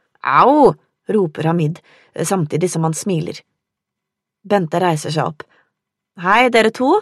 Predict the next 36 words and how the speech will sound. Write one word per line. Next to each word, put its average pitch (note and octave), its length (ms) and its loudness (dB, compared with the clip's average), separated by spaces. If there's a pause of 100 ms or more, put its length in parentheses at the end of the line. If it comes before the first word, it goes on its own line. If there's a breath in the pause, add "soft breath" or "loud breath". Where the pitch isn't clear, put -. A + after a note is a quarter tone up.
(480)
sier D#3+ 300 0
hun. E3+ 120 -2 (400)
«Dere F3 160 -2
må G3 120 -2
sitte A3+ 200 -8
stille.» A#3+ 360 0 (1080)
Lukas E3 380 0
ler F3 340 0
og F3 80 0
hjelper E3 460 -2
Hamid E3+ 320 -4
opp. D#3 180 -10 (460 soft breath)
«Unnskyld», A#3 500 0 (420 soft breath)
sier E3+ 360 -2
han F3+ 80 -2
med F3 160 0
røde F3 240 -2
kinn. F3+ 240 -6 (920)
Bente F3 460 -4
går G3+ 160 0
ned D3+ 120 -4
til E3+ 140 -2
Lukas. E3 380 -10 (1040)
«Jeg D#3+ 140 -4
tror F#3 140 -2
det F#3 40 2
er F3 80 -4
best E3 240 -4
hvis F#3+ 160 -6
du F#3 140 -10
sitter E3+ 340 -4
her E3+ 100 2
oppe E3+ 160 -4
sammen D#3+ 240 -4
med G3+ 140 -4
meg», C4+ 300 -6